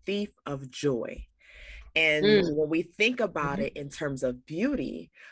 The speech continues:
Speaker 1: um, some things that come to mind for me is insecurity and how it shows up as toxicity.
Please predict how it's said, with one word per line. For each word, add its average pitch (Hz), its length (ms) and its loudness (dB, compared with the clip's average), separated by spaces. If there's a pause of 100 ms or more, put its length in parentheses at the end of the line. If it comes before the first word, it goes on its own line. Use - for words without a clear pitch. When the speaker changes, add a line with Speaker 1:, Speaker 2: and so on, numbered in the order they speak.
(200)
Speaker 1:
um, 151 240 0
some 220 300 2
things 202 180 0
that 175 120 4
come 175 180 -6
to 170 100 -12
mind 143 260 -4
for - 60 -12
me 160 260 -2
is 147 200 -6
insecurity 175 800 0
and 143 120 -4
how 147 300 -2
it 135 100 -2
shows 143 300 -2
up 139 160 0
as 139 120 -4
toxicity. - 840 -8